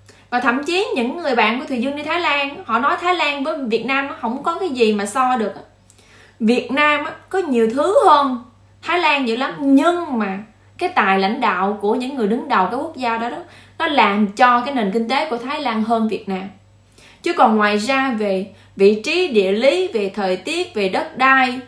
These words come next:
về danh lam thắng cảnh là Cam-, Thái Lan không có so được với Việt Nam. Cho nên người ta nói hả là giao,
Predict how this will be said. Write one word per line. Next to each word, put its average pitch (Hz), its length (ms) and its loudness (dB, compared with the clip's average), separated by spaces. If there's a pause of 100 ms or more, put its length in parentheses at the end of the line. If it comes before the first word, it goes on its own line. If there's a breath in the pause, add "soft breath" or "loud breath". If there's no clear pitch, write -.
(680 soft breath)
về 214 120 6
danh 254 220 4
lam 254 220 2
thắng 330 200 -8
cảnh 220 280 -2
là 214 100 -4
Cam-, 247 400 -2 (180)
Thái 320 160 -2
Lan 254 280 0
không 262 160 -4
có 311 80 -4
so 240 300 2
được 208 200 -2
với 233 100 -6
Việt 208 200 -2
Nam. 208 300 -6 (1000)
Cho 269 100 -4
nên 269 140 2
người 226 100 0
ta 254 140 4
nói 277 300 2
hả 277 100 -4
là 208 140 -2
giao, 247 580 2